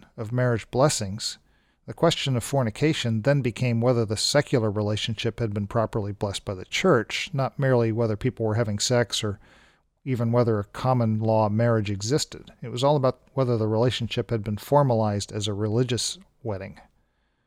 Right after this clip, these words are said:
A good review of the history of Christian marriage and the church's involvement in the same can actually be found on the Vatican's website.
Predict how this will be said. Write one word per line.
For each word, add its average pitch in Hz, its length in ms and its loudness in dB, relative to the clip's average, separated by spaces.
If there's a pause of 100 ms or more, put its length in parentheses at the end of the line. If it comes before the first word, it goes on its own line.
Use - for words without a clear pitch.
(840)
A 135 80 -12
good 160 220 2
review 139 380 4
of 120 160 0
the - 80 -6
history 135 420 0
of 110 100 -6
Christian 113 380 0
marriage 135 420 2
and 131 140 -4
the 123 60 -2
church's 131 360 0
involvement 117 600 2
in 104 80 0
the 107 80 0
same 107 280 -4
can 127 200 -6
actually 143 240 -2
be 117 80 -4
found 120 280 0
on 110 100 2
the 104 60 0
Vatican's 117 520 2
website. - 540 -6